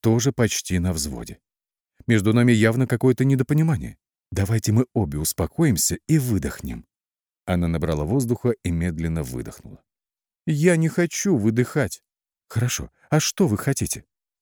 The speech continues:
«Я хочу ходить в одежде другого цвета. Всегда. В какой хочу».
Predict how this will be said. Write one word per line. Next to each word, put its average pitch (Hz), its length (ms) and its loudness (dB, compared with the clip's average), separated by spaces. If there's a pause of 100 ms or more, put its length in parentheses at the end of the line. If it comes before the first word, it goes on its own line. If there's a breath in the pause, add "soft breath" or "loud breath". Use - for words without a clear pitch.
(180)
«Я 127 340 2
хочу 110 380 -2
ходить 113 360 0
в 110 60 2
одежде 104 460 0
другого 135 480 2
цвета. - 440 -2 (300)
Всегда. 123 760 2 (600)
В - 80 -18
какой 160 300 2
хочу». 117 380 -2